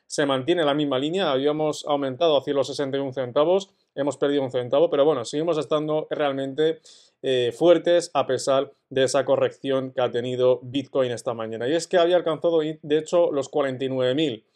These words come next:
Los cuarenta y nueve mil, pero ha caído tres mil dólares. Fijaros con la liquidación que vemos justo en pantalla. Habían empezado a cotizar los E T Fs de Bitcoin al contado. Aquí tenemos el de ARK Investment, justo cuando ha empezado a cotizar.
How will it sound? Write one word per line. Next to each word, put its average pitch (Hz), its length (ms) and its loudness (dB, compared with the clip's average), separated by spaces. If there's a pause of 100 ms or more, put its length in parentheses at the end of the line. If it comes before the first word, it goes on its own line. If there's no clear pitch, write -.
(280)
Los 135 180 -2
cuarenta 139 260 0
y 139 40 -2
nueve 139 200 -2
mil, 190 160 2
pero 175 160 4
ha 156 60 0
caído 156 440 2
tres 139 220 -4
mil 143 320 -4
dólares. 143 520 0 (220)
Fijaros 131 400 -2
con 131 260 -2
la 135 220 2
liquidación 127 680 -4
que 120 100 0
vemos 120 400 -4
justo 135 520 0
en 123 200 -6
pantalla. 160 580 0 (340)
Habían 143 300 2
empezado 190 480 2
a 185 80 2
cotizar 180 560 2
los 147 460 0
E 151 220 0
T 156 240 2
Fs 156 380 0
de 131 120 -2
Bitcoin 131 340 -4
al 123 140 -4
contado. 147 440 0
Aquí 131 140 0
tenemos 127 480 -4
el 127 160 0
de 123 160 0
ARK 143 280 2
Investment, 151 680 -2 (680)
justo 165 360 2
cuando 127 180 -2
ha 127 40 -4
empezado 135 280 0
a 135 60 0
cotizar. 147 520 2